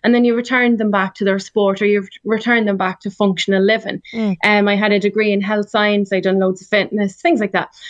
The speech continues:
Speaker 1: And then I was pregnant, and I wouldn't say, I don't, um, you know, um,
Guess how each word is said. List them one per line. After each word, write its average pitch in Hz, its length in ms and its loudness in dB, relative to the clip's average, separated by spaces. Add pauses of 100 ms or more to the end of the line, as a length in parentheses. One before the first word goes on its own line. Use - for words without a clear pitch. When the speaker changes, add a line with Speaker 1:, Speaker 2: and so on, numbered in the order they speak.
(180)
Speaker 1:
And 254 140 2
then 269 360 2 (140)
I 220 120 2
was 214 100 -2
pregnant, 226 500 0
and 196 240 0 (460)
I 254 120 2
wouldn't 311 360 2
say, 247 400 0 (160)
I 226 80 2
don't, 254 260 0 (260)
um, 220 300 0
you 226 140 2
know, 202 360 0
um, 190 460 0